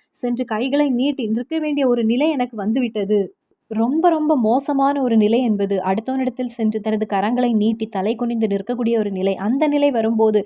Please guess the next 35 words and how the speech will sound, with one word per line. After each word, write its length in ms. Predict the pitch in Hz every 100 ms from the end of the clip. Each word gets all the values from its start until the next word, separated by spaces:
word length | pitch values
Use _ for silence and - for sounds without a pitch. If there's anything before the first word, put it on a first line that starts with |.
| - -
"இனி 240 | 262 294 330
எனக்கு 300 | 277 277 254
என்ன 300 | 196 247 330
இருக்கிறது? 520 | 254 240 269 240 214 202
இதைவிட 420 | 208 269 277 294
எனக்கு 280 | 277 233 233
மோசமான 580 | 214 226 226 233 233 226
நிலை 200 | 214 220
இனி 160 | 214
வர 160 | 208 202
என்ன 240 | 190 226 277
இருக்கிறது?" 400 | 220 220 220 226
அப்படின்னு 280 | 196 208 208
மனம் 360 | 190 208 247
வெறுத்தவர்கள் 560 | 202 220 262 262 254 226
உண்டு. 260 | 190 185 - - -
அதே 220 | 233 277
போல 260 | 277 233 226
குழந்தை 420 | 226 262 311 302
இல்லாமல் 460 | 233 208 196 202 190 - - 196
டாக்டரெல்லாம் 560 | 208 226 269 269 269
சொல்லுவாங்க, 340 | 240 214 208 202
"இனி 300 | 208 247 269
எதுவும் 320 | 208 226 277
பண்ண 200 | 214 196
முடியாது, 360 | 202 196 196 202
இனி 200 | 214 254
உங்களுக்கு 320 | 220 214 220
ட்ரீட்மெண்ட்டே 580 | 226 240 254 262 240 262
இல்ல." 240 | 208 202 202 -
அப்படிப்பட்டவர்களும், 880 | 220 226 320 262 226 226 208 208 202
அதே 220 | 208 208 233
போல் 280 | 233 226 226
கடன் 340 | 220 240 277
கொண்டு 340 | 277 285 277